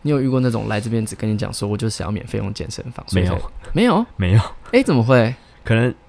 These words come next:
Speaker 2: 教练可能比较多啦，但来投递营运部的话，他们好像不完全是为了运动而来。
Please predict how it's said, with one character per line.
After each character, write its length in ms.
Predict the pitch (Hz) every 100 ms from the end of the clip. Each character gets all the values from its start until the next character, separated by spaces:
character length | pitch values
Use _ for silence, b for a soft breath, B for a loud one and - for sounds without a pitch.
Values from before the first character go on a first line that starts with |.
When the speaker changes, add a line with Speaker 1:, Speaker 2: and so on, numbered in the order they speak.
| _
Speaker 2:
教 160 | - 151
练 120 | 147
可 80 | 113
能 100 | 92
比 60 | 87
较 100 | 85
多 220 | 87 78
啦， 180 | 76 87 _
但 360 | - 180 156 123 - -
来 240 | 113 123 127
投 420 | - 117 110 120 139 -
递 220 | 156 143 -
营 200 | 104 107
运 240 | 120 117
部 260 | 113 135 110
的 140 | 85
话， 240 | 82 117 104
他 180 | - 135
们 120 | 127
好 120 | 92
像 200 | 82 117
不 200 | - 139
完 200 | 95 78
全 180 | - 87
是 120 | 101
为 180 | 101 110
了 100 | 85
运 180 | - 87
动 180 | 87 78
而 160 | 76
来。 120 | 76